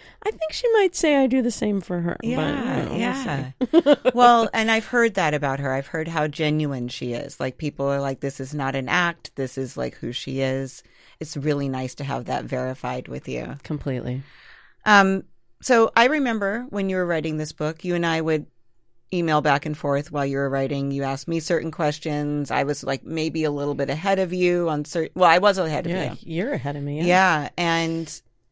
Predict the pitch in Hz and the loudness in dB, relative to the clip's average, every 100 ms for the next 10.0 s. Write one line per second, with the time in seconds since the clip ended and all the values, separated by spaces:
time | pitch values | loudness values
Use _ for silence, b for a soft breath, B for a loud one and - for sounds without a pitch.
0 | _ _ _ _ - - 208 - 220 285 | _ _ _ _ -6 -2 0 2 2 2
1 | 294 247 185 151 - 160 139 135 131 - | -2 -2 -4 -6 -6 -4 -2 -4 -6 -10
2 | - - 165 151 143 143 - 170 165 196 | -14 -10 -4 -2 -2 -4 -2 0 2 0
3 | 190 170 151 143 135 - - _ _ _ | -4 -6 -4 -2 -2 -6 -20 _ _ _
4 | _ _ _ _ - 175 - 156 170 175 | _ _ _ _ -2 -2 2 4 6 6
5 | 175 170 180 - - 165 156 165 185 165 | 2 -2 -6 -10 2 4 4 0 -2 -2
6 | 165 226 262 _ _ _ _ _ _ - | -2 -4 -10 _ _ _ _ _ _ -6
7 | - 208 - 208 226 233 226 220 214 214 | -4 -2 -2 0 0 0 -2 -2 -2 -2
8 | 208 185 170 170 170 165 160 - 151 160 | -2 0 0 0 -2 0 0 2 0 2
9 | 156 147 151 147 147 143 131 131 - | 0 0 0 0 -2 -4 -6 -6 -10